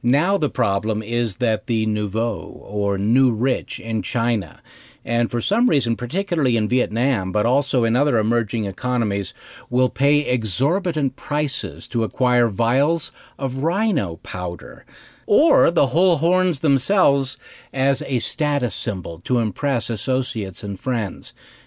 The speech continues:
"You want to see my Ferrari? No, no, no. I have something better. Come take a look at my rhino horn." As this species is decimated by poachers, it only increases the price of the horns.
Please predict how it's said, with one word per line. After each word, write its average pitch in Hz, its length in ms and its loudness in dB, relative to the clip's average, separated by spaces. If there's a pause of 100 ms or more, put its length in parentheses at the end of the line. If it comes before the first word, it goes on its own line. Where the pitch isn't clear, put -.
"You 98 120 -4
want 104 180 -2
to 104 60 -4
see 117 180 -2
my 104 160 0
Ferrari? 113 800 -4
No, 113 160 2
no, 117 140 4
no. - 360 -10 (340)
I 113 140 -2
have 104 240 -2
something 92 460 -6
better. 87 360 -6
Come 165 220 -6
take 180 220 -6
a - 40 -2
look 131 300 -2 (260)
at 104 160 -6
my 98 240 -2
rhino 98 600 0
horn." - 600 -12 (720)
As 120 340 -2
this 151 220 0
species 123 760 0
is 101 160 -4
decimated 113 600 0
by 101 140 0
poachers, 104 640 -2
it 110 80 -4
only 131 300 2
increases 117 760 -2
the 135 100 -6
price 107 440 -4
of 117 80 -10
the 147 100 0
horns. 175 520 -4